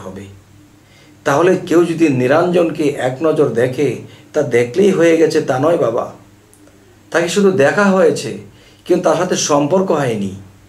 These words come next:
তাহলে দেখলেই যদি মনে করে কেউ দেখা হয়ে গেছে, আরে দেখার পরে তো সম্পর্ক নাও হতে পারে। সে আমার কর্মকাণ্ডে, সে আমার, আমি অসাধুভাবে চলেছি, আমার সাধন ভালো ছিল না, আমার চলাফেরা ভালো ছিল না,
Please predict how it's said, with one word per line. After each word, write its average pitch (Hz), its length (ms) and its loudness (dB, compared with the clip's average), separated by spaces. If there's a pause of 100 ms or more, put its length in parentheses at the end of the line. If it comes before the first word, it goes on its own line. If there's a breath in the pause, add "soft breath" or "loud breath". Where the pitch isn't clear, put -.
(960)
তাহলে 147 500 2 (840)
দেখলেই 139 480 2
যদি 185 180 2
মনে 165 240 0
করে 180 220 0
কেউ 151 300 0
দেখা 117 300 -2
হয়ে 151 260 2
গেছে, 135 240 -2
আরে 156 380 -2 (360 loud breath)
দেখার 147 440 0
পরে 180 200 2
তো 165 140 0
সম্পর্ক 147 500 -2
নাও 135 280 -2
হতে 117 260 -4
পারে। 95 220 -12 (920 soft breath)
সে 156 220 2
আমার 143 280 2
কর্মকাণ্ডে, 139 720 2
সে 139 240 2
আমার, 131 340 2 (500 loud breath)
আমি 131 220 0
অসাধুভাবে 143 640 2
চলেছি, 135 500 0
আমার 131 280 2 (100)
সাধন 139 420 0
ভালো 135 220 0
ছিল 131 200 -4
না, 127 120 -2
আমার 123 220 -2 (100)
চলাফেরা 135 440 0
ভালো 127 220 -2
ছিল 127 260 -6
না, 123 300 -6